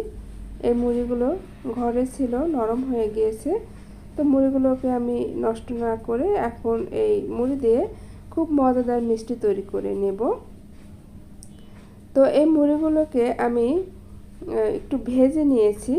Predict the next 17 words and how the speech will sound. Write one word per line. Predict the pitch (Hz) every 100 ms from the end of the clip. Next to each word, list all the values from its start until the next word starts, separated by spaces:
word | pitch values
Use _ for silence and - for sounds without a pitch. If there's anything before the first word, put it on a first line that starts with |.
| 415 -
মুসমুসে | 240 233 247 247 240
করে | 226 214 214
নিয়েছি। | 214 208 214 - 415 - - - - - - - - - - -
একটু | - 226 269
ভেজে | 220 247 247 262
নিলে | 254 233 269 403 -
মুড়ির | 233 220 226 233 226
যে | 226 226 - 202 - -
একটু | 220 220 - 226
গন্ধ | 226 233 254 269 -
থাকে, | 254 254 247 294 370 - - - -
তাহলে | 247 262 269
সেটা | - 262 233
কিন্তু | 226 220 220
দূর | 214 220 214
হয়ে | 196 190
যাবে। | 190 196 180